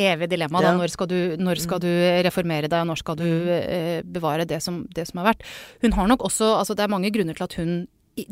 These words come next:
Speaker 1: nok ikke har vært den mest reformivrige monarken. Hun hadde jo en far hun var fryktelig glad i som døde veldig ung. Han var femtifire da han døde. Og... Eh,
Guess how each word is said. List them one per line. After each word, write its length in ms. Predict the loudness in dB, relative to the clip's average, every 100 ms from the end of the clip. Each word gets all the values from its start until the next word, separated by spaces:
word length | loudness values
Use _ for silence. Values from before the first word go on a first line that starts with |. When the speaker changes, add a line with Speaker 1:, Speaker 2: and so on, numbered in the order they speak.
| -2
Speaker 1:
nok 180 | 0 0
ikke 160 | -2 -4
har 80 | -4
vært 60 |
den 80 | -4
mest 160 | -6 -6
reformivrige 680 | -6 -6 -6 -8 -8 -8 -6
monarken. 500 | -6 -8 -2 2 2
Hun 140 | 2
hadde 180 | 0 -2
jo 80 | -4
en 80 | -6
far 260 | -6 -4
hun 100 | -4
var 80 | -4
fryktelig 340 | -8 -10 -10 -8
glad 140 | -8
i 40 | -8
som 120 | -8
døde 240 | -8 -8
veldig 220 | -8 -8 -8 -4
ung. 120 | -2
Han 140 | -2
var 120 | -6 -6
femtifire 640 | -8 -10 -12 -10 -10 -8
da 60 | -8
han 100 | -6
døde. 300 | -6 -6 -8 -10 -20 -20 -20 _ _ -4
Og... 280 | 0 0 0
Eh, 560 | 0 0 0 0 -2